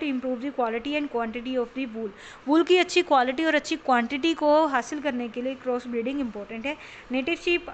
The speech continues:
are crossbred with the exotic breeds to yield better wool। अच्छी quality की breed लेके आने के लिए उनको exotic breed के साथ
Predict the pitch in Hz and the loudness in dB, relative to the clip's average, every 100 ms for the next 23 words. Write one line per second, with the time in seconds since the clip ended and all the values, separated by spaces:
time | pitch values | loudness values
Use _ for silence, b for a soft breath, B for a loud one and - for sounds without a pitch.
0 | 262 269 285 269 269 269 262 294 254 240 | 2 2 2 2 2 2 0 0 0 -2
1 | 254 214 277 294 226 233 226 262 233 262 | -2 -2 -4 -2 -2 -2 -2 -4 -2 -4
2 | 262 - 254 240 277 254 220 214 269 294 | -4 -6 -4 -4 -4 -2 -4 0 0 0
3 | 233 208 B B B 254 - 349 320 302 | 0 -4 B B B -4 0 2 4 2
4 | 311 294 320 247 254 233 - - - 277 | 0 0 0 0 0 -2 -10 -20 -14 -8
5 | 262 254 311 302 285 277 269 262 269 247 | -4 -2 4 4 4 2 0 2 2 2
6 | 294 233 240 240 294 254 254 214 - 254 | 2 2 -2 -2 -4 -2 -4 -4 -8 -8
7 | - 214 | -6 -4